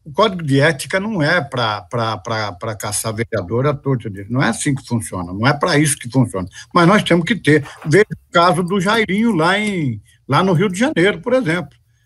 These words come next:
Lá existe um código de ética. Ele tá, ele tá sendo julgado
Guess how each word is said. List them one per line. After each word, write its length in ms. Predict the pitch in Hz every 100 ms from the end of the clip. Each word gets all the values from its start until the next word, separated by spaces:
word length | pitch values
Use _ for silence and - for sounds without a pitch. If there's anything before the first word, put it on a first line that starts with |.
| _ _
Lá 200 | 131 170
existe 640 | 254 262 139 139 247 - 170
um 100 | 139
código 380 | 135 127 117
de 160 | 117 113
ética. 360 | 104 101 - 104
Ele 340 | 131 180 214
tá, 340 | - 175 165 160
ele 340 | 151 185 185
tá 180 | 139 139
sendo 320 | - 135 123
julgado 540 | 123 151 - - 156